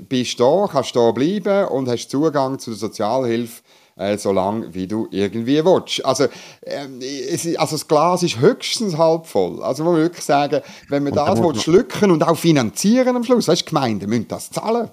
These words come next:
Speaker 1: das ist die
Speaker 2: Ja, ja.
Speaker 1: Sozialhilfe.
Speaker 2: Aber weißt du,
Speaker 1: Also,
Speaker 2: das finde ich schon ein starkes Stück. Ich meine, wo wir Personenfreizügigkeiten angenommen haben, wo wir diskutiert haben, in der Abstimmung und so weiter,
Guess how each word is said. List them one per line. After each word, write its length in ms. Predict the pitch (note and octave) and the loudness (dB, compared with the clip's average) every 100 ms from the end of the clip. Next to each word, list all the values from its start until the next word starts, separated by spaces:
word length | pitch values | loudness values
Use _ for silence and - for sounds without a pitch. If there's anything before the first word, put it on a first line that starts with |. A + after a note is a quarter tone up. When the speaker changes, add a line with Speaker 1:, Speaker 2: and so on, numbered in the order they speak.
| A#2 | -6
Speaker 1:
das 140 | D#3+ | -4
ist 140 | D3 D#3 | -4 -4
die 20 | |
Speaker 2:
Ja, 60 | E3+ | -2
ja. 80 | |
Speaker 1:
Sozialhilfe. 480 | E3+ F3+ A3 G3+ - | 0 0 -2 -4 -6
Speaker 2:
Aber 140 | - G2+ | -4 0
weißt 180 | C#3 C#3 | 0 0
du, 60 | |
Speaker 1:
Also, 80 | B2+ | 0
Speaker 2:
das 260 | A#2 C3+ - | 2 2 0
finde 240 | A#2+ G#2+ | -2 -2
ich 60 | G2+ | -2
schon 240 | B2+ C3+ - | -2 -2 -4
ein 120 | G2 | -8
starkes 600 | - - - E2+ A2+ - | -8 -10 -4 -4 -4 -8
Stück. 320 | - D#2 - - | -10 -10 -12 -20
Ich 140 | - | -14
meine, 400 | F#2 F#2 F#2 F#2 - | -12 -10 -12 -14 -18
wo 160 | F#2 G2+ | -14 -10
wir 80 | G#2 | -8
Personenfreizügigkeiten 1300 | A2 G2+ A2 B2 A2+ A2 - G2+ - F#2+ F#2 - F#2 | -8 -6 -6 -6 -4 -4 -6 -8 -6 -6 -6 -6 -8
angenommen 520 | C2 F#2 A#2 - A2 | -4 -4 -4 -6 -6
haben, 220 | G#2 G#2+ G2 | -4 -4 -6
wo 80 | |
wir 60 | G2 | -8
diskutiert 680 | F#2 - F2+ - A2+ A2+ A2 | -10 -12 -14 -10 -10 -10 -8
haben, 240 | G2+ G#2 | -6 -6
in 100 | F#2+ | -6
der 80 | D#2+ | -6
Abstimmung 480 | G#2+ - G#2+ G#2+ G#2 | -6 -8 -8 -6 -6
und 180 | B2+ | -8
so 120 | - G#2+ | -6 -6
weiter, 260 | B2 - | -6 -10